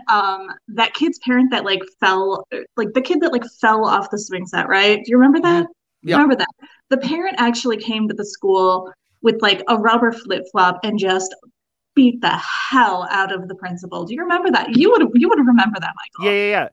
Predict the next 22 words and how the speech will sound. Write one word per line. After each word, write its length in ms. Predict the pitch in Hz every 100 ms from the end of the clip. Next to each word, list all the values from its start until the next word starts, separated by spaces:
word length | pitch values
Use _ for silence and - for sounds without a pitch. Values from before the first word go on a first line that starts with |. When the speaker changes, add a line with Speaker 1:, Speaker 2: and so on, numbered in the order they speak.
| _ _
Speaker 3:
You 80 | 139
Speaker 1:
Yeah. 180 | 277 220
Speaker 3:
were 80 | 185
right. 380 | 175 214 143 131
That 240 | 165 180
was 240 | 143 175 175
Speaker 1:
Yeah. 100 | -
Speaker 3:
episode 560 | 156 - 147 165 147 131
four, 320 | 156 143 139
five, 360 | - 135 127 113
and 300 | 143 120 117
six. 400 | - 120 - - -
It 140 | 160
Speaker 1:
Yeah, 80 | -
Speaker 3:
went 140 | 208 165
Speaker 1:
episode 160 | 170
Speaker 3:
on 240 | 160 143 131
through 340 | - 185 180
that 260 | 151 151 139
Speaker 1:
<laughs> 20 |
Speaker 3:
entire 600 | 151 139 160 156 135 123
run. 540 | 110 127 110 78 64